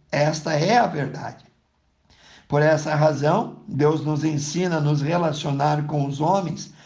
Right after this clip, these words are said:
mas não confiar cem por cento neles. Em Jeremias dezessete, cinco lemos: "Assim diz o Senhor:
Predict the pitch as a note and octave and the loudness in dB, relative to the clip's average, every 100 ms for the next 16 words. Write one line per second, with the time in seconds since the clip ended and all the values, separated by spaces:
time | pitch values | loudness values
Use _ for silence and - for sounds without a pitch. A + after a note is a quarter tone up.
0 | - - C#3 C#3+ C#3+ B2+ C#3 F3+ B3+ B3+ | -20 -6 2 2 2 0 0 2 0 -2
1 | G3+ F3 D3+ D#3+ E3 D#3 D3 - - E3+ | -4 -4 -2 2 2 2 -4 -8 -6 -2
2 | A#3 - A#3+ - - E3 F3 F#3+ G#3 B3 | -2 -4 -8 -6 -4 -4 -2 -2 0 0
3 | D#3+ - - - _ _ _ _ _ _ | -2 -6 -12 -20 _ _ _ _ _ _
4 | - - - - B2 C3+ B2+ C#3 C3 C3 | -20 -20 -20 -10 -4 -2 0 0 0 0
5 | D#3 D3+ B2+ B2+ A#2 C3+ - C#3 D3 C#3+ | 2 0 -2 -6 -6 -6 -4 -2 -2 -6
6 | - - E3 - A3 G#3+ D#3+ - - - | -6 -4 -4 -2 -2 0 0 -4 -12 -20
7 | - - - - C#3+ E3+ F#3+ G3 A3 - | -20 -18 -12 -4 0 0 0 -2 -4 -4
8 | A3+ A3+ A3 E3 | -2 0 0 -2